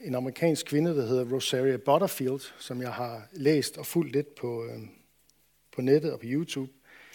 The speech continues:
Øh, hun har i mange år levet, øh,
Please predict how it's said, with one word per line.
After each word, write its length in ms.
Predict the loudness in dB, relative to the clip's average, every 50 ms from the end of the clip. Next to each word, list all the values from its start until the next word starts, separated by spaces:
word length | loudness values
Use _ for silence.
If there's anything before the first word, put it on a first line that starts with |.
| -20 -20 -20 -20 -20 -20 -20 -20 -20 -20 -20 _ _ -4
Øh, 260 | 0 0 2 2 2
hun 100 | 2 2
har 80 | 2
i 40 | 4
mange 220 | 4 4 4 4 2
år 140 | 2 2
levet, 500 | 2 2 2 2 4 4 2 2 0 -6 -6
øh, 640 | -4 -4 -2 -2 -4 -6 -6 -6 -6 -8 -8 -10